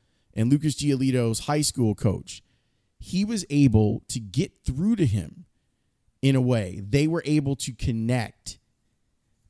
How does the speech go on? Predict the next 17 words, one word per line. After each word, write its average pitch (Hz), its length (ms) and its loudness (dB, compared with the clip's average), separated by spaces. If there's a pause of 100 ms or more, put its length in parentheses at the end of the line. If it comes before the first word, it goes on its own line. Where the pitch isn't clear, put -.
(180)
as 120 340 0
pitcher 151 460 0
and 127 160 -4
catcher 113 380 -2
to 110 120 -6
the 107 100 -2
point 143 320 -2
where 120 440 2 (280)
you 113 220 -4
saw 123 540 0
that 110 220 -2 (1600)
that's 120 340 -2
the 139 100 -2
guy 123 380 0
that 113 220 -4 (1080)
Lucas 131 480 0
wanted 120 480 0